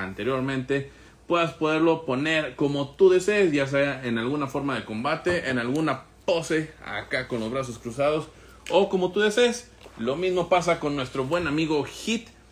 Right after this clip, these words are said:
Aquí lo tenemos, también trae sus aditamentos especiales. Chécate nada más, cambio de cara, cambio de manos,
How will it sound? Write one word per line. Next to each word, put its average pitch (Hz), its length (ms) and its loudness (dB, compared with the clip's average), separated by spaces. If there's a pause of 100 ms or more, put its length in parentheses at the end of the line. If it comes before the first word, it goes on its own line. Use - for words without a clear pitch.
(200)
Aquí 107 280 -4
lo 135 100 2
tenemos, 156 560 -2
también 127 420 -4
trae 143 240 2
sus 120 240 -4
aditamentos 113 840 -2
especiales. 139 840 -2
Chécate 135 380 -4
nada 127 220 -2
más, 131 340 -6 (140)
cambio 135 260 -2
de 104 80 -4
cara, 151 500 0
cambio 151 280 0
de 123 40 0
manos, 160 420 -2